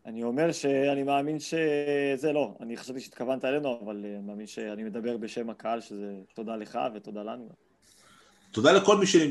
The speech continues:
Speaker 2: כל מי שלוקח חלק בדבר הזה שקוראים לו The Football Desk. תודה. אם זה עוקב, אם זה אתם, אם זה אני, לא, אני אומר לעצמי תודה, לא אכפת לי. זה באמת, אה, אחד הדברים היותר כיפים שאני עושה בשנה האחרונה.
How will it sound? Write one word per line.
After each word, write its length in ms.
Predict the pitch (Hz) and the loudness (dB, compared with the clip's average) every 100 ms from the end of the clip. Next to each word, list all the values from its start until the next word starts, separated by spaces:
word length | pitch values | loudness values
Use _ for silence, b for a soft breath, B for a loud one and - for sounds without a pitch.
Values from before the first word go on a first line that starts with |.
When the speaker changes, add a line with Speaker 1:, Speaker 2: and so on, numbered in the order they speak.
| 135 | 0
Speaker 2:
כל 200 | - 202 | 4 4
מי 80 | 202 | 4
שלוקח 440 | 190 147 - 160 113 | 6 6 6 6 4
חלק 480 | - 151 139 104 | 4 6 6 4
בדבר 440 | 110 107 101 113 123 | 2 2 6 6 6
הזה 280 | 113 98 92 | 4 2 0
שקוראים 280 | 104 113 | 0 2
לו 60 | 92 | 0
The 80 | 87 | 0
Football 400 | 135 143 156 151 | 2 4 4 4
Desk. 380 | 190 190 - - _ b b b b b _ | 2 -2 -10 -18 _ b b b b b _
תודה. 260 | 98 101 - - - | 0 2 2 -2 -2
אם 120 | 120 | 2
זה 120 | 110 113 | 6 6
עוקב, 480 | 95 - 156 147 123 123 | 6 6 6 6 2 -2
אם 220 | 113 113 | -2 2
זה 200 | 104 104 | 4 4
אתם, 440 | 95 156 147 139 127 - 120 | 4 6 8 6 2 -2 -2
אם 160 | 110 | 0
זה 300 | 104 107 104 | 2 4 6
אני, 320 | 104 131 156 | 6 10 10
לא, 160 | 135 117 | 10 8
אני 100 | 120 | 6
אומר 180 | 107 120 | 6 6
לעצמי 340 | 113 - 160 | 6 4 4
תודה, 260 | 156 143 139 | 6 8 8
לא 100 | 139 | 8
אכפת 300 | - 151 - | 6 2 2
לי. 140 | 82 - B B B B | -4 -4 B B B B
זה 120 | 110 | -2
באמת, 440 | 98 110 135 147 143 | 4 6 6 6 6
אה, 320 | 131 123 110 | 8 8 6
אחד 160 | 107 139 | 6 6
הדברים 340 | 120 127 127 | 6 4 4
היותר 280 | 117 131 117 | 4 4 4
כיפים 400 | - 131 127 120 | 4 4 4 0
שאני 380 | 117 104 101 95 | 2 2 2 2
עושה 300 | 95 - 123 | 2 2 2
בשנה 340 | 113 113 117 | 2 2 2
האחרונה. 420 | 110 95 110 185 | 0 2 4 4